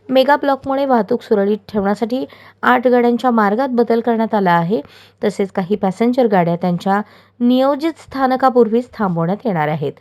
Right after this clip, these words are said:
म्हैसूर पंढरपूर एक्सप्रेस, टीव्हीसी, सीएसएमटी एक्सप्रेस या गाड्या सोलापूरकडे न जाता वळवण्यात आलेल्या मार्गाने धावतील. पुणे सोलापूर एक्सप्रेस कुर्डुवाडीपर्यंतच धावेल, तर सोलापूर हसन एक्सप्रेस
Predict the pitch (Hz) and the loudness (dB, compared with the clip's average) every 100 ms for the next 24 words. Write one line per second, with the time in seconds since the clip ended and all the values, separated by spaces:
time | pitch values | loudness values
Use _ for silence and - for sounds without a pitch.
0 | _ _ - _ 262 277 262 330 311 294 | _ _ -20 _ 0 0 0 -2 0 0
1 | 285 277 285 262 - - 269 277 - - | 0 0 -2 -2 -4 -2 -2 -2 -10 -20
2 | - _ - 254 240 285 - 302 - 233 | -20 _ -4 0 0 -2 -2 -6 -4 0
3 | 202 196 202 196 190 196 190 - 240 247 | 2 2 -2 -2 -2 -2 -4 -2 0 0
4 | 247 208 180 170 185 202 196 190 214 262 | 0 0 2 0 0 -2 0 0 0 -2
5 | 262 277 269 233 220 208 180 180 175 170 | -2 -2 0 0 2 0 -2 -2 0 0
6 | 165 165 214 - 175 165 165 160 165 - | 0 -2 -4 -6 -4 -2 -2 -2 -2 -4
7 | - - - - - 190 185 180 196 202 | -10 -20 -20 -18 -4 0 2 2 0 -2
8 | 214 190 143 - 143 - - - _ 277 | -2 -2 -4 -8 -12 -12 -20 -20 _ 2
9 | 302 294 277 277 294 277 - 285 285 - | 4 2 0 0 -2 -4 -6 -4 -4 -2
10 | 269 240 240 233 247 240 214 214 240 220 | -2 2 2 2 0 -2 -2 0 -2 -2
11 | 220 214 220 240 247 - 196 190 190 220 | 0 0 0 0 -2 0 0 0 0 2
12 | 233 240 - - - - - _ 254 247 | 2 2 -2 -20 -20 -20 -20 _ 0 2
13 | 277 277 - 233 - 233 233 240 | 0 0 -2 -6 -4 2 2 2